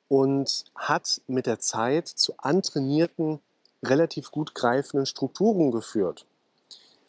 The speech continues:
Und möglicherweise sehen wir heute nicht mehr oder hören den konkreten Aufbau, wie es zu der Angst kommt, aus der Verarbeitung heraus, sondern einfach nur noch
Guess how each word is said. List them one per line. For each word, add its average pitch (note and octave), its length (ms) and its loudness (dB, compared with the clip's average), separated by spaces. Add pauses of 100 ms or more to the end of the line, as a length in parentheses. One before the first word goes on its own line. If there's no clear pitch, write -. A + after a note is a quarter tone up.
(120)
Und C3+ 240 4
möglicherweise C#3+ 720 4
sehen D3 280 2
wir C3 120 -2
heute C3+ 300 0
nicht C3+ 320 -4
mehr D#3+ 380 2
oder A2+ 200 -2
hören D#3 580 4 (1400)
den B2+ 120 8
konkreten D#3 500 4
Aufbau, D3+ 880 2 (1300)
wie C3+ 80 6
es C#3 120 8
zu - 100 4
der B2+ 120 2
Angst G3+ 260 2
kommt, - 400 -12 (500)
aus A#2 200 2
der G#2+ 120 -2
Verarbeitung A#2+ 540 -2
heraus, G2+ 260 -4
sondern B2+ 140 -4
einfach B2+ 120 -4
nur C3+ 100 4
noch C3 220 2